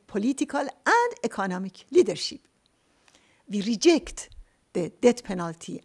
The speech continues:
and the mullahs' Sharia law. We advocate a non-nuclear Iran. I call on the international community and world leaders to adopt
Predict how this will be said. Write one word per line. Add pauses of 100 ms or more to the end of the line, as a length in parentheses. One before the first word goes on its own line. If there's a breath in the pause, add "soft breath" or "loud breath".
and (420 soft breath)
the
mullahs' (100)
Sharia
law. (680 soft breath)
We (100)
advocate (200)
a
non-nuclear (140)
Iran. (760)
I
call
on (340 soft breath)
the
international
community (160)
and (160)
world (240)
leaders (340 soft breath)
to
adopt